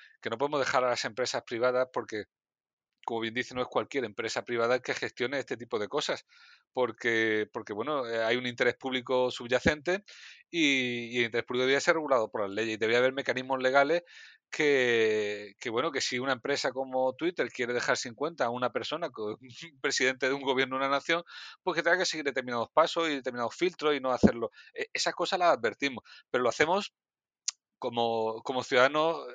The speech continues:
individuales, como jueces particulares. No existe la colectividad. La carrera judicial dice que, advierte que, porque no, no, no existe, eh, no existe esa cohesión interna. Yo no puedo hablar en nombre de la carrera judicial,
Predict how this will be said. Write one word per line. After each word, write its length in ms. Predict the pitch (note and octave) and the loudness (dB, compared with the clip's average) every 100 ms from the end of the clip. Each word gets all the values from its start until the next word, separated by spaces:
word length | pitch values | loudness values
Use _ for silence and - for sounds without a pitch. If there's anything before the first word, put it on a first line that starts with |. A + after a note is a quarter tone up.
| B2 - | -16 -10
individuales, 560 | D3 C3+ C3 D3 G3 | -2 0 4 4 4
como 240 | - C3+ A#2 | 0 -4 -4
jueces 360 | - C#3+ - | 0 2 2
particulares. 720 | - C#3 B2 B2+ A#2+ D3 F3+ B2 - - - | 4 2 2 -4 2 4 4 0 -8 -20 -8
No 120 | B2+ | -2
existe 320 | D#3+ F3+ - | 2 2 2
la 180 | D3+ C#3 | 2 4
colectividad. 760 | D#3+ C#3+ C3 - B2 D3+ C#3 - | 4 2 2 -2 4 4 4 -2
La 320 | B2+ B2+ B2+ | -4 4 4
carrera 320 | B2+ B2 F3+ | 4 2 2
judicial 640 | - F3 C#3+ - F3 D#3 C3+ | 2 -2 8 8 8 2 -2
dice 380 | F3 - D#3 - | -4 -2 -4 -2
que, 240 | D3+ C#3+ - - _ _ - | -2 -2 -4 -20 _ _ -6
advierte 540 | A#2 A2+ C#3+ C#3+ D3 | -2 2 2 0 -2
que, 120 | C#3 | -2
porque 400 | B2 A#2+ G#2 A2 | -2 -4 -4 -4
no, 280 | G#2+ A2+ C3+ | -4 -4 -4
no, 220 | B2+ B2 C#3 | -4 -6 -4
no 100 | B2+ | -2
existe, 680 | D#3 F#3+ - D3 A#2+ A#2 A#2+ | -2 -4 0 2 2 -2 -6
eh, 60 | - - - | -8 -16 -6
no 160 | D3 | 2
existe 260 | E3 G#3 F3+ | 4 4 4
esa 160 | F3 | 4
cohesión 420 | - C#3+ B2 C#3+ A#2 | 4 4 2 0 -4
interna. 400 | A2+ G3 F#3 B2 | -2 0 2 0
Yo 100 | A#2+ | 0
no 120 | E3+ | -2
puedo 160 | E3+ C#3+ | 0 2
hablar 180 | C3+ B2+ | 4 2
en 80 | B2 | 0
nombre 240 | B2 A#2+ | -2 0
de 80 | A2+ | 0
la 100 | A2+ | 0
carrera 280 | A2+ G#2+ G2+ | -4 -6 -6
judicial, 400 | A2+ F#2+ - | -8 -10 -10